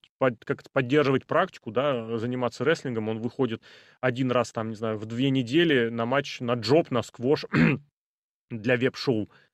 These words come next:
Потому что, я не знаю, какая деградация просто нечеловеческая. Ну, не, опять же, не о нем речь, пта-, а речь о Блэке и о Панке, у которых очень крутая школа, которую они могли продемонстрировать, и главное, сделать это безопасно.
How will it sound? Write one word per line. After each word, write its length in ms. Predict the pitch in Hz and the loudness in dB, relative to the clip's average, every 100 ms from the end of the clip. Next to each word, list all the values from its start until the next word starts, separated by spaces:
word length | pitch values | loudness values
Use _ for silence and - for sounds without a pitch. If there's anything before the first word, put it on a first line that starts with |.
| _ _ - | _ _ -6
Потому 260 | 135 143 139 | 0 0 0
что, 160 | - | 0
я 60 | 139 | 0
не 60 | |
знаю, 120 | 135 131 | 2 0
какая 240 | - 120 | -2 -4
деградация 640 | 107 123 135 135 160 135 | 0 2 4 4 2 -2
просто 280 | - 127 123 | -6 -8 -4
нечеловеческая. 880 | 123 135 - 120 117 110 - - 139 | -4 -4 -4 -6 -4 -6 -8 -8 4
Ну, 220 | 190 196 | 6 8
не, 220 | 170 175 | 6 2
опять 200 | 170 160 | 2 2
же, 60 | 123 | 0
не 80 | 139 | -2
о 100 | 139 | 0
нем 280 | 139 143 | 0 0
речь, 180 | 170 226 | 0 -2
пта-, 280 | - 131 135 | -2 0 4
а 60 | 139 | 2
речь 200 | 147 139 | 2 0
о 100 | 135 | 4
Блэке 380 | 139 143 139 | 6 4 2
и 20 | 131 | -4
о 80 | |
Панке, 300 | 127 175 160 | -2 -6 -6
у 20 | 123 | -4
которых 320 | 123 127 123 | -4 -2 -2
очень 280 | 151 - 123 | -4 -4 -10
крутая 340 | 135 139 127 | -6 0 0
школа, 340 | - 185 196 | 0 0 2
которую 280 | 127 113 120 | 0 -4 -4
они 60 | 123 | -2
могли 220 | 123 127 | 0 0
продемонстрировать, 680 | 113 123 135 143 - 240 - | -2 0 0 0 2 2 4
и 20 | |
главное, 320 | 165 165 151 | 6 6 6
сделать 480 | 139 107 196 220 - | 0 4 6 6 6
это 180 | 143 - _ _ - | -2 -4 _ _ -2
безопасно. 1120 | 107 190 180 110 160 151 - 127 120 - 101 | 6 6 6 4 4 4 2 0 0 -8 -16